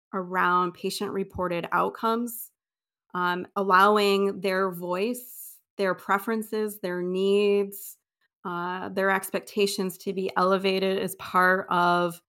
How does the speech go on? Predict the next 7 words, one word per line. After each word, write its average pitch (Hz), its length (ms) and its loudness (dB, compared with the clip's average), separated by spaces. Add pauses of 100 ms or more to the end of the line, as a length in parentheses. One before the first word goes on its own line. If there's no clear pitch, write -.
(440)
our 185 300 8
understanding 185 840 0
of 180 140 -6
what 170 360 0
is 175 320 0
quality 175 580 0
care. 175 540 -4